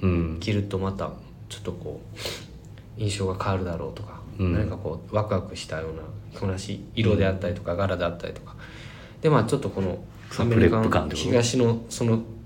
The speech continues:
Speaker 2: イメージを彷彿させる、
Speaker 1: うん。
Speaker 2: まあ、パッチワークっていうのを、
Speaker 1: うん。
Speaker 2: まあ、用いたウェアを
Speaker 1: うん。
Speaker 2: これは取り入れた、
Speaker 1: うん。
Speaker 2: もう本当にシンプルなスタイリング
Speaker 1: うん。
Speaker 2: ですので、まあ、あんまり多くは語らずとも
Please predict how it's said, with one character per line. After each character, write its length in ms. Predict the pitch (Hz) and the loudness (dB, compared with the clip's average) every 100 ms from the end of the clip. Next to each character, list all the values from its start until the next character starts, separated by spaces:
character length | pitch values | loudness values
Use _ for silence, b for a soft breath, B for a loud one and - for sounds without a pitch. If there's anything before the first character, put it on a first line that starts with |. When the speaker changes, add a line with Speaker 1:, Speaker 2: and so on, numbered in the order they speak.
| - - - - - - | -14 -16 -16 -16 -12 -2
Speaker 2:
イ 100 | 120 | 2
メ 160 | 127 | 4
ー 40 | 104 | 4
ジ 100 | 98 | 4
を 40 | |
彷 200 | 117 110 | 2 2
彿 20 | |
さ 220 | 101 113 113 | 2 0 -2
せ 120 | 160 | 0
る、 220 | 175 - - | 0 -2 0
Speaker 1:
う 60 | |
ん。 80 | 90 | 0
Speaker 2:
ま 80 | 85 | 2
あ、 40 | |
パ 140 | - 113 | 2 2
ッ 60 | |
チ 160 | 113 117 | 2 2
ワ 80 | 101 | 2
ー 20 | 98 | 0
ク 80 | 95 | -6
っ 20 | |
て 200 | - - | -8 -10
い 60 | - | -8
う 20 | |
の 60 | 113 | -6
を、 300 | 123 107 - | -4 -6 -4
Speaker 1:
う 60 | 90 | -4
ん。 220 | 85 82 85 B B - | -4 -6 -10 B B -2
Speaker 2:
ま 80 | 113 | 2
あ、 40 | 107 | 6
用 120 | 117 | 4
い 240 | - 110 | 4 2
た 120 | 85 | 2
ウ 60 | 85 | 0
ェ 160 | 90 80 | 0 -2
ア 40 | |
を 140 | 80 - - - | -4 -8 -10 -6
Speaker 1:
う 40 | |
ん。 120 | 87 | -4
Speaker 2:
こ 80 | 87 | -2
れ 60 | 90 | -2
は 80 | 87 | -2
取 220 | 98 92 | -4 -4
り 40 | |
入 80 | 82 | -4
れ 60 | - | -6
た、 180 | - - - | -8 -10 -4
Speaker 1:
う 40 | |
ん。 200 | 92 85 85 - | -2 -2 -6 -8
Speaker 2:
も 260 | 113 95 - - | -4 -4 -4 -10
う 20 | 107 | -8
本 80 | 98 | -6
当 100 | 85 | -6
に 160 | - - | -8 -6
シ 180 | - 104 | -4 -2
ン 80 | |
プ 120 | 101 - | -2 -6
ル 100 | - | -8
な 80 | - - - - - - - - - - | -12 -16 -16 -16 -16 -16 -16 -16 -16 -14
ス 100 | - | -6
タ 100 | 87 | -6
イ 80 | 80 | -6
リ 60 | |
ン 100 | 78 | -8
グ 180 | 76 - - | -8 -6 -2
Speaker 1:
う 40 | |
ん。 200 | 95 90 - - - 104 - - - - - - - - 110 | 0 0 -8 -12 -12 -12 -14 -14 -14 -14 -14 -16 -16 -12 -6
Speaker 2:
で 100 | 113 | -2
す 160 | 104 - | -2 -4
の 120 | 71 | -6
で、 120 | 78 - - - | -8 -10 -16 -4
ま 100 | 113 | 2
あ、 20 | 104 | 4
あ 20 | |
ん 40 | |
ま 80 | 120 | 4
り 140 | 120 117 | 4 4
多 160 | 131 123 | 4 6
く 80 | 82 | 2
は 80 | |
語 260 | 78 - 104 | -4 -4 -2
ら 100 | 95 | -2
ず 140 | - | -4
と 100 | |
も 60 | - | -8